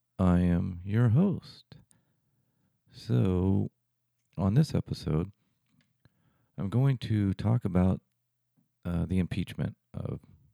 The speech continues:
President Trump, which I assume is coming in the next month or two, or three at the latest. But as I dissect that just a little bit, I'm gonna go further into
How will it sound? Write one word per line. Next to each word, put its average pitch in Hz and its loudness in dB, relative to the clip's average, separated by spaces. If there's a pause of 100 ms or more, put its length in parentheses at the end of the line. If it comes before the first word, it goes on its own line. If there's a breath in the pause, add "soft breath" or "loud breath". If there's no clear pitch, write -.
President 98 2
Trump, 143 0
which - -8
I 82 0
assume 80 -2
is 76 -4
coming 85 -2
in 82 -8
the 82 -2
next - -4 (100)
month 85 -4
or - -8
two, 98 -4 (1000)
or 120 6
three 92 0
at 82 0
the 82 2
latest. 78 2 (1000)
But 95 0 (140)
as 101 0
I 98 0
dissect 123 0
that 98 6 (100)
just - -4
a 95 0
little 101 4
bit, 85 2 (320)
I'm 82 -6
gonna 92 -2
go 85 0 (120)
further 85 0
into 78 -4